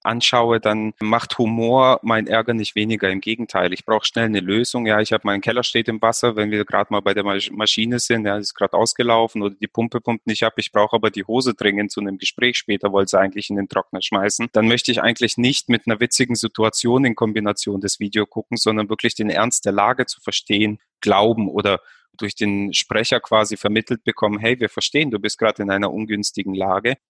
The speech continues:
aber keine Panik, du kommst da wieder raus, ne? Und wir zeigen dir jetzt in diesem kurzen Video, wie. Von dem her ist es sehr wichtig, sich einzufühlen, die Situation der Zielgruppe vor allen Dingen und auch in ihre Charakteristika.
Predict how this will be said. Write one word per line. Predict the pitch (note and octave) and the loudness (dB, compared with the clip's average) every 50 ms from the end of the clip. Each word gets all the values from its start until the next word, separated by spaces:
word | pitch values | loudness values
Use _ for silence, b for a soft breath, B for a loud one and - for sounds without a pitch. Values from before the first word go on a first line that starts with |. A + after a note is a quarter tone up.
| _ - - | _ -2 2
aber | G2+ G#2+ A#2 A#2+ C3 B2+ | 2 4 4 4 2 2
keine | - - B2 A#2 A#2 A2+ | 2 2 0 0 0 0
Panik, | - - A2 A2 A2+ A2 G2+ | 0 2 2 2 2 0 -4
du | - A2 | -6 -8
kommst | - - A2+ G#2+ - - | -6 -4 -4 -4 -4 -4
da | A2 | -4
wieder | G#2 G#2 G2+ G2+ | -4 0 0 2
raus, | - A#2+ C#3 C3 F#2+ F#2 - - | 2 4 2 2 2 0 -2 -4
ne? | - G2+ G#2 G#2+ | -4 -4 -4 -4
Und | G2 G2+ G2+ | -4 -2 0
wir | A2 G#2+ | -2 -2
zeigen | - - A2 G#2 G#2 A2 G#2+ | 0 0 0 2 2 0 -2
dir | G#2+ G#2 | -2 -2
jetzt | G#2+ - - | -2 -4 -6
in | G#2+ | -8
diesem | G2+ G#2 G2+ G#2 | -8 -8 -10 -12
kurzen | - - G#2+ - - - G2+ | -8 -8 -6 -6 -6 -8 -6
Video, | G#2+ G2 - - F#2+ F2+ - | -8 -8 -6 -6 -6 -6 -4
wie. | G#2 G2+ G2 F#2 - _ _ _ | -6 -6 -6 -6 -10 _ _ _
Von | - G2+ | -2 0
dem | G2 A2 A2+ | 0 2 2
her | A#2+ A#2 | 2 2
ist | A2+ - - A2+ | 2 0 0 -2
es | - - - | -2 0 2
sehr | A#2 A2+ A#2 A#2+ A2+ - | 4 4 4 2 2 0
wichtig, | A#2+ C3 - - - A2 - - _ | -2 -2 -2 -4 -4 -4 -4 -6 _
sich | - - - A2 - D#2+ | -6 -4 -2 -2 0 2
einzufühlen, | G#2 A2+ A#2+ A#2+ - C3+ - - - G#2+ G2+ G2 F#2 | 2 2 2 0 -2 -4 -4 -2 0 0 2 2 0
die | - G2+ | -2 -4
Situation | G2 G2 F#2+ - - G2 F#2+ - - - - A2 A#2+ C3 | -4 -6 -6 -2 2 2 2 2 0 -2 -2 0 2 2
der | C3 A#2 - | 2 2 0
Zielgruppe | - - A#2 A2+ A2 - A2+ A2+ - - A2 | 0 0 0 0 0 0 -4 -2 -2 -2 -4
vor | - - G#2+ G2+ G2+ | -2 -2 0 2 2
allen | G2+ G#2 G#2 G#2 - | 2 2 0 0 0
Dingen | G#2 G#2 G#2 G#2+ - _ | 0 0 0 -4 -8 _
und | _ - G2+ - G#2+ | _ -6 0 2 2
auch | G#2 - - | 2 2 2
in | F#2+ G2 | 0 0
ihre | G2 G2+ G2 F#2+ | 2 2 0 0
Charakteristika. | - - G2 G2 G2 - - - F#2+ G#2+ A2+ - - - - - - - - - | -2 0 -2 -2 -2 -2 -6 -6 -4 -4 -4 -4 -4 -6 -8 -8 -8 -14 -14 -16